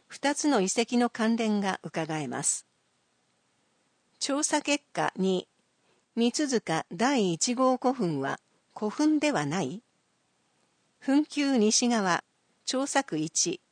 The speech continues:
のくぼみから古墳時代の末期の基台、写真一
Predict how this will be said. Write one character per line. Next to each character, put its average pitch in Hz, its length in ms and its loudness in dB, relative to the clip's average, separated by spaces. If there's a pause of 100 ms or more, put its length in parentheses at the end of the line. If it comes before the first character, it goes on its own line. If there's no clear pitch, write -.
(120)
の - 240 0
く 226 160 -4
ぼ 233 140 2
み 226 120 2
か 185 160 -2
ら 175 180 -2 (300)
古 220 140 -2
墳 311 240 2
時 302 160 2
代 185 220 2
の 151 220 -4 (220)
末 277 320 -2
期 233 180 0
の 156 120 2
基 - 220 -6
台、 165 320 -4 (480)
写 196 220 -2
真 233 340 2
一 180 400 -4